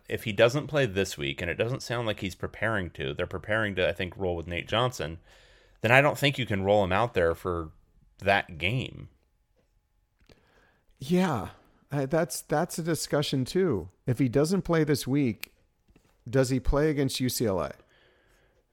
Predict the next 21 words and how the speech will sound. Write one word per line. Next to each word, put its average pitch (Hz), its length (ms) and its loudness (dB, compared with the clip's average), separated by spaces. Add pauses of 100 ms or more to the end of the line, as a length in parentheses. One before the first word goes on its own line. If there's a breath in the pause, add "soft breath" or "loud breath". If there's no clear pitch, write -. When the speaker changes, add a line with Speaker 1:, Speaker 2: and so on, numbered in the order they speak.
(140)
Speaker 2:
I 156 80 6
mean, 165 260 8
uh, 120 240 -4 (100)
does 135 240 6
he? 135 300 4 (920 soft breath)
That 160 140 2
guy 190 260 8
is 135 200 6
like 123 180 4
a, 107 240 2
if 120 140 0
there's 135 200 4
a 117 120 2 (180)
veteran 127 600 2
quarterback, 113 560 2
this 147 180 -2
guy's 120 240 2
a 110 60 2
veteran 107 440 0
quarterback. 107 520 -2 (120)
Uh, - 80 -6